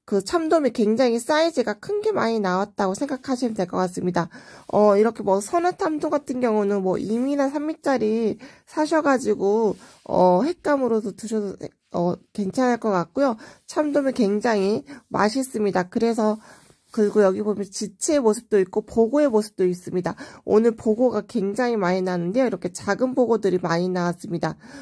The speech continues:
어, 참보고도 모습이 보이고 있고, 그 다음에 뭐 딱돔도 보이고 있고, 가자미의 모습도 보이고 있습니다. 가자미도 뭐 십 미짜리도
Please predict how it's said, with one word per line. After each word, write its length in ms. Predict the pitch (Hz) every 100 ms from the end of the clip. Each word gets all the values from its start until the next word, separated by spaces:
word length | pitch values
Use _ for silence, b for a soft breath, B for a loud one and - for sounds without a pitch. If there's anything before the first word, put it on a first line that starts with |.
| 226
어, 200 | - 175
참보고도 1080 | 185 - 311 311 311 311 262 220 208 208 196 - -
모습이 480 | 180 180 208 196
보이고 280 | 196 170 175
있고, 520 | 165 _ 247 240 190 - b b b -
그 120 | 214
다음에 400 | 208 208 208 190
뭐 160 | 180 180
딱돔도 640 | - 311 _ - 302 277 247
보이고 260 | 202 185
있고, 240 | 175 220 220
가자미의 560 | 220 190 247 247 247
모습도 440 | 202 185 - - 180
보이고 280 | 170 170
있습니다. 480 | 165 - 165 170 165 B B B B
가자미도 800 | 214 214 262 269 262 247 233
뭐 180 | 202 196
십 240 | 208 330 370
미짜리도 720 | 370 294 277 247 220 208